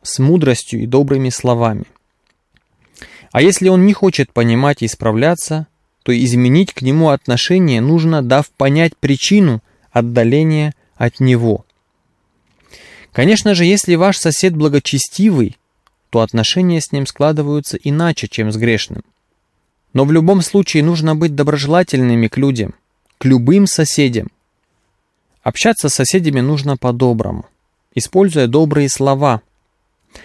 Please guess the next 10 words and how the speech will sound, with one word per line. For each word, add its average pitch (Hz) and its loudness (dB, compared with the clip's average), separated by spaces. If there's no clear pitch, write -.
просить 147 0
у 170 2
Бога 175 2
для 131 0
них 170 2
истинного 151 -2
пути 190 -2
и 214 2
не 127 0
совершать 117 -2